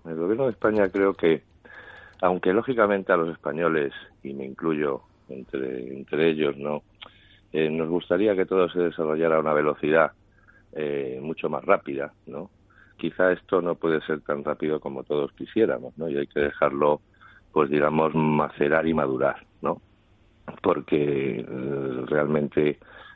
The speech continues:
cualquier golpe de efecto y demás, pues, podría estar muy bonito,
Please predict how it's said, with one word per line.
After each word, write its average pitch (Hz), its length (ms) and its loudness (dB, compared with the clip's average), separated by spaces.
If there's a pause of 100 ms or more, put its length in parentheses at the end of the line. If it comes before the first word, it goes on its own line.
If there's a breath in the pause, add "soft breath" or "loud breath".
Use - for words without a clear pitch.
(120 loud breath)
cualquier 80 420 2
golpe 80 300 2
de 67 100 2
efecto 78 600 2
y 73 60 4
demás, 78 380 2
pues, 82 140 0
podría 71 240 2
estar 73 260 2
muy 76 180 2
bonito, 73 520 2